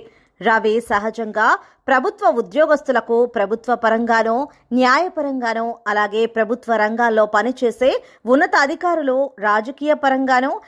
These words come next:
ఇలా అన్నింటికీ కూడా ఈ యొక్క రవి కారకుడు. ఎందుకంటే రవి అనేటప్పటికీ రాజు అంటే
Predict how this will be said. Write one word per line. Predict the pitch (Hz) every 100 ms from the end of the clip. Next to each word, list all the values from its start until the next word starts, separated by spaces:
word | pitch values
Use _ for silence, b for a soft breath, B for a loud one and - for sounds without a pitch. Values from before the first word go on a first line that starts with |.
| b b
ఇలా | 269 277
అన్నింటికీ | 269 262 262 302 285 285 269
కూడా | 254 247 247 320 b b 247
ఈ | 277
యొక్క | 311 311
రవి | 247 262 233 202 233 254
కారకుడు. | 240 202 240 240 220 - _
ఎందుకంటే | 202 202 233 226 214 254 392 B B B
రవి | 247 269 392 466
అనేటప్పటికీ | 381 349 302 269 240 233 247 254
రాజు | 196 196 214 233 - -
అంటే | 202 226 285